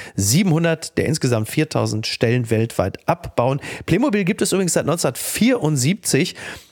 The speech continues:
Es ist aber Playmobil laut Branchenkennern nicht wirklich gelungen, äh, anders als Lego auf neue Trends wie etwa die Digitalisierung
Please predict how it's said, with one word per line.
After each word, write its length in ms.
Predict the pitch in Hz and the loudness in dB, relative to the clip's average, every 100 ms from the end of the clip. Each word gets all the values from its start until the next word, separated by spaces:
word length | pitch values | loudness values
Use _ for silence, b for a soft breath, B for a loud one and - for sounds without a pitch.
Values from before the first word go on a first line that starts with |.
| - | -10
Es 120 | - | -10
ist 260 | - 196 - | -2 -2 0
aber 260 | 147 156 147 | 0 2 2
Playmobil 600 | - 165 170 156 147 151 B B - | 2 2 4 4 4 2 B B 0
laut 320 | 107 127 - | 2 2 0
Branchenkennern 840 | 98 127 175 147 131 143 143 135 - | 2 4 2 0 0 2 2 0 -2
nicht 240 | 135 - | -4 0
wirklich 320 | 123 - 139 | 0 0 -2
gelungen, 480 | - 107 127 143 139 B B B | 0 2 2 2 -2 B B B
äh, 80 | - | -4
anders 340 | - 135 147 - | 0 0 0 0
als 180 | 110 | 0
Lego 460 | 107 110 139 143 135 | 2 2 4 4 2
auf 200 | 104 - | 0 0
neue 260 | 117 120 120 | 2 2 0
Trends 400 | - 113 143 123 | 0 0 0 0
wie 100 | 113 | 0
etwa 240 | - 110 | 0 0
die 160 | 113 110 | 2 0
Digitalisierung 1000 | 120 123 - 107 107 101 156 120 104 | 0 0 0 0 2 2 2 2 0